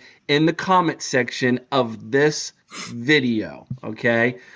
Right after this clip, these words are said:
So this video, which we'll, we, we will run on Friday, the, just this section of video,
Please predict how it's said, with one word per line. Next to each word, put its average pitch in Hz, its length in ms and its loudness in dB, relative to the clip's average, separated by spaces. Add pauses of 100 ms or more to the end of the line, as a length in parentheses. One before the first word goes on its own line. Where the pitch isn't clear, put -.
(140)
So 120 340 2
this 131 300 2
video, 165 380 4
which 139 240 -4
we'll, 123 300 0
we, 131 180 2
we 127 200 2
will 120 200 0
run 127 280 4
on 117 160 2
Friday, 147 480 4
the, 113 160 -4
just 123 400 0
this 165 180 0
section 180 400 0
of 165 140 2
video, 139 380 2